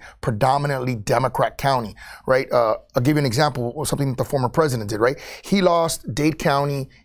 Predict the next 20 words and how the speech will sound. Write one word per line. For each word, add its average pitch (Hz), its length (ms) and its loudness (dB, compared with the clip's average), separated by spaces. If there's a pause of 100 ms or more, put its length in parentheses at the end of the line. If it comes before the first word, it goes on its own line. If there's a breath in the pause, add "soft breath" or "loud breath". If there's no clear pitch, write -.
in 117 160 -4
sixteen - 400 -4
by 127 100 2
thirty 131 300 -2
votes, 143 380 -2
thirty 160 180 2
percent, 143 300 0
I'm 113 60 -6
sorry, 104 300 -4 (300 loud breath)
right? 127 200 0 (300 loud breath)
And 139 140 2
he 143 120 0
only 175 220 2
lost 143 380 0
it 147 100 -4
in 127 160 -6
twenty 147 320 -4
by 110 220 -8
eight 131 180 -4
percent. - 320 -8